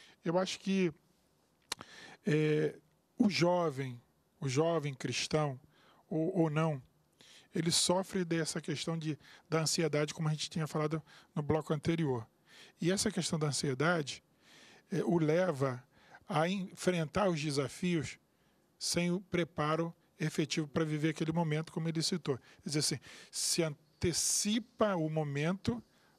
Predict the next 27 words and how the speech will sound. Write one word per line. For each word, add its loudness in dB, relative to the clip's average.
dessa, -2
dessa -2
vida, -2
desse -2
enfrentamento, -2
porque 0
parece 0
que -8
tem 2
uma 2
urgência 0
incomensurável 0
que -8
se -2
precisa -2
resolver 0
hoje 0
e 0
que -2
as 0
informações, 2
a, -8
o -10
que 0
ele 0
tem -2
acesso, 2